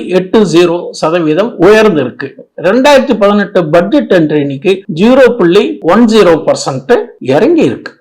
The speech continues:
ரெண்டாயிரத்தி பத்தொன்பது அன்னைக்கு ஜீரோ புள்ளி அஞ்சு எட்டு சதவீதம் உயர்ந்திருக்கு.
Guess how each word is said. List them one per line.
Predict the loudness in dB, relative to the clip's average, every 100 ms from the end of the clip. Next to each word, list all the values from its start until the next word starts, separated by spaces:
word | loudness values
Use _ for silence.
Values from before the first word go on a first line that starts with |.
| -2
ரெண்டாயிரத்தி | 0 2 2 2 -2
பத்தொன்பது | -2 0 0 2 0
அன்னைக்கு | -2 -6 -8 -8 -10 -6
ஜீரோ | -2 0 0 0
புள்ளி | 0 2 2 0
அஞ்சு | -2 0 -2
எட்டு | -2 -4
சதவீதம் | -2 -2 -2 -4 -6 -8 -4 0
உயர்ந்திருக்கு. | 2 2 2 -2 -6 -10